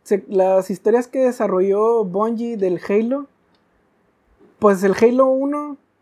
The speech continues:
revolucionario en su época, ya sabes. Eh, para lo que revolucionó el multiplayer en, en línea, eh, y incluso en lan, bien padre.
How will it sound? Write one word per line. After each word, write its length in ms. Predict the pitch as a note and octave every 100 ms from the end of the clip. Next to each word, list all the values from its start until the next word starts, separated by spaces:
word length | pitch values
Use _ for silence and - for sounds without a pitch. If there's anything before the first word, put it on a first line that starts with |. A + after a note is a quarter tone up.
| -
revolucionario 840 | F3 F#3+ F#3+ F#3 F#3 G3 G3+ A3+
en 80 | A3+
su 100 | A3
época, 480 | F3+ F3 D3 - C#3+ -
ya 220 | F3 F3
sabes. 500 | E3 D#3 C#3+ _ _ _ _ _ _ _
Eh, 180 | - D#3+
para 720 | - E3+ D#3 D#3 C#3+ C#3 - - _ -
lo 200 | E3+ E3
que 100 | E3+
revolucionó 960 | E3 E3 E3+ D#3+ E3 G3 A#3+ B3 B3
el 440 | F3 E3 D#3 D3+ D3+
multiplayer 920 | E3+ E3 E3 F#3+ G3+ G#3 G#3 G3 F#3+
en, 340 | E3 D#3 D#3+
en 280 | - D#3+ D3+
línea, 500 | F#3 A3 G#3+ G#3 G3
eh, 140 | D#3+ D#3+
y 180 | D#3
incluso 640 | D3+ D3 D3 E3+ F3 G3 F3+
en 220 | D#3 D3
lan, 320 | E3 F#3 G3 - _ _ _ -
bien 200 | E3 E3+
padre. 400 | E3 D3 C#3+